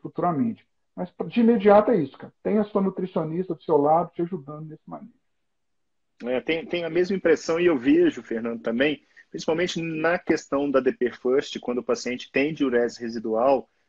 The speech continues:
Speaker 2: o paciente normalmente tem um perfil de baixo transporte, a gente acaba usando da, da máquina, do A P D, e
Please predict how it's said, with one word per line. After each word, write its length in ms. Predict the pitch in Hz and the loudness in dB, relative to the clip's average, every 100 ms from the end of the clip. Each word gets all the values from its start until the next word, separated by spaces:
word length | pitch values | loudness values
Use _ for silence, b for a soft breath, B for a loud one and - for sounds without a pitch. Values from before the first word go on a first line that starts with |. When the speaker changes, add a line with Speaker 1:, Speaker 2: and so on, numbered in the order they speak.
| _ | _
Speaker 2:
o 40 | |
paciente 320 | 135 143 143 | -4 -2 -2
normalmente 440 | 151 143 131 147 - | 0 0 2 0 0
tem 80 | |
um 60 | 147 | -2
perfil 320 | 139 117 - | 0 2 2
de 100 | 135 | 2
baixo 340 | 110 123 147 - | 4 4 4 0
transporte, 840 | 127 120 - 131 139 - - 101 - _ _ | -4 -4 -2 4 4 2 -6 -14 -14 _ _
a 40 | |
gente 160 | 113 113 | -4 -2
acaba 340 | 131 143 147 | 2 2 2
usando 460 | 147 131 143 135 127 _ | 0 -2 -2 -2 -4 _
da, 280 | 123 135 135 _ _ | 2 2 0 _ _
da 140 | 120 | -2
máquina, 480 | 120 135 160 - 117 | 0 0 -2 -6 -8
do 140 | 113 | -4
A 60 | 127 | -4
P 160 | - | -4
D, 360 | 113 104 123 147 _ _ _ _ _ | -6 -2 -2 -2 _ _ _ _ _
e 880 | - 113 117 120 120 120 117 113 110 | -10 -6 -4 -2 -2 -2 -4 -6 -10